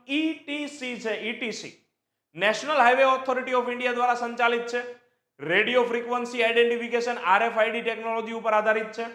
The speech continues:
અને વાહનના વિન્ડ સ્ક્રીન ઉપર ચોંટાડેલું છે. ક્યાં? વિન્ડ સ્ક્રીન ઉપર. તો વાહનના વિન્ડ સ્ક્રીન ઉપર તમારે લગાવવાનું છે.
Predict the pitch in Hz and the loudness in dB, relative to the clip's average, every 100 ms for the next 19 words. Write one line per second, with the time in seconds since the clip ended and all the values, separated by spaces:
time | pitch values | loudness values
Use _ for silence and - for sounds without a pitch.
0 | - _ _ _ - 185 196 180 180 208 | -16 _ _ _ -4 2 4 6 6 4
1 | 233 220 233 202 156 247 285 277 - 262 | 0 2 2 2 2 0 0 -4 -6 -6
2 | 247 240 233 202 196 185 165 151 139 139 | -4 -4 -4 -4 -4 -2 -4 -4 -6 -8
3 | 160 165 117 135 185 180 - - 139 131 | -8 -8 -8 -10 -6 -6 -8 -12 -12 -10
4 | 123 117 101 - _ _ _ _ - 139 | -10 -10 -10 -12 _ _ _ _ -6 -2
5 | 147 180 190 247 240 226 233 165 185 269 | 4 4 4 0 0 2 2 2 0 0
6 | 294 - 247 247 226 226 214 208 202 185 | -4 -6 -8 -6 -4 -4 -2 2 2 2
7 | 165 160 143 131 139 143 | 2 2 2 -2 -6 -10